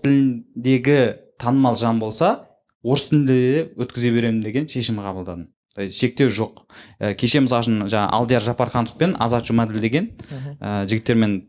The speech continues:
Speaker 1: түсірген кезде мен субтитрмен шығардым. Өйткені олардың аудиториясы орыс тілді, басым көпшілігі. И астында комменттерді оқым, ә,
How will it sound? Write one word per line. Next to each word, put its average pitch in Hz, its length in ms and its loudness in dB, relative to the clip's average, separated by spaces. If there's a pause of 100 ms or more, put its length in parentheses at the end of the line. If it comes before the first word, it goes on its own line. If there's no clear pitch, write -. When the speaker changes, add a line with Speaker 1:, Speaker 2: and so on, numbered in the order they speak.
Speaker 1:
түсірген 117 280 4
кезде 123 140 4
мен 151 160 4
субтитрмен 113 560 0
шығардым. 92 360 -6 (580)
Өйткені 131 400 0
олардың 127 580 2
аудиториясы 113 680 0
орыс 113 460 -2
тілді, 113 300 -4 (380)
басым 143 360 2
көпшілігі. 110 520 -2 (480)
И 180 240 4
астында 139 340 0
комменттерді 135 480 2
оқым, 226 180 0 (540)
ә, 104 540 0